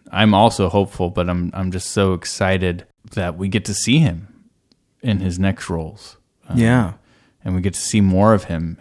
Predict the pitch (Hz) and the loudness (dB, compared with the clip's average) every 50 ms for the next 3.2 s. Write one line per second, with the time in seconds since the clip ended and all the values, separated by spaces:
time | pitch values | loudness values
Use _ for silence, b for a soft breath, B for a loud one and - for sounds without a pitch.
0 | - - 90 87 85 85 85 85 82 - 90 90 90 90 90 87 87 95 90 85 | -8 -6 -6 -4 -4 -6 -6 -6 -6 -6 -4 -4 -2 -2 -2 -2 -4 -4 -6 -6
1 | 82 87 85 85 85 85 85 85 - _ _ _ _ _ _ _ - - 87 82 | -6 -8 -10 -10 -10 -10 -12 -14 -16 _ _ _ _ _ _ _ -18 -12 -10 -8
2 | 82 82 80 80 - - - - - 87 85 82 85 - - - - - 73 73 | -8 -8 -10 -10 -12 -14 -16 -12 -10 -8 -8 -8 -10 -12 -16 -18 -14 -12 -12 -10
3 | 73 - - - | -12 -12 -16 -20